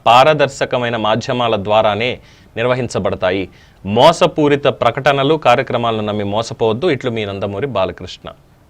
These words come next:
ఈ మధ్య ఇవి బాగా ఎక్కువైపోతున్నాయండి. పెద్దానికి ఒక ఈవెంట్ అని చెప్తున్నారు, ఈవెంట్ అని చెప్పి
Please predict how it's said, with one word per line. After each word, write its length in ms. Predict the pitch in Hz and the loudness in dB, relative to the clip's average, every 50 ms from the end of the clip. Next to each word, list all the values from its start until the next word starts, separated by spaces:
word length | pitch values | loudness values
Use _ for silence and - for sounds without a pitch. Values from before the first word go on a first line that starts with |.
| _ _ - | _ _ -4
ఈ 60 | 139 | 0
మధ్య 320 | 143 139 143 147 160 202 | 2 2 2 4 4 4
ఇవి 100 | 208 196 | 6 6
బాగా 720 | 170 143 143 143 156 170 170 160 143 123 110 98 95 92 - - _ _ - | 6 6 6 6 6 6 6 8 8 8 6 4 2 -2 -6 -12 _ _ -6
ఎక్కువైపోతున్నాయండి. 880 | 117 113 - 160 160 160 135 135 120 - - 95 90 87 87 90 87 82 - 104 _ _ _ _ _ _ _ _ _ _ _ _ - | -6 -2 2 4 4 4 4 2 -2 -2 -4 -8 -10 -10 -12 -12 -14 -16 -18 -20 _ _ _ _ _ _ _ _ _ _ _ _ -6
పెద్దానికి 380 | 110 107 104 127 123 127 120 | -6 -4 -2 -2 -4 -2 -2
ఒక 160 | 127 110 - 110 | -4 -4 -4 -4
ఈవెంట్ 420 | 107 107 110 120 120 120 110 123 | -4 -4 -2 -2 -4 -4 -4 -4
అని 140 | 113 110 104 | -6 -4 -6
చెప్తున్నారు, 420 | 101 - - - 104 98 95 95 | -6 -8 -8 -10 -10 -8 -6 -6
ఈవెంట్ 320 | 110 110 104 107 107 92 110 | -6 -6 -6 -6 -6 -6 -6
అని 160 | 101 98 95 | -6 -6 -8
చెప్పి 400 | 92 90 _ 131 107 92 90 | -10 -10 _ -10 -10 -10 -10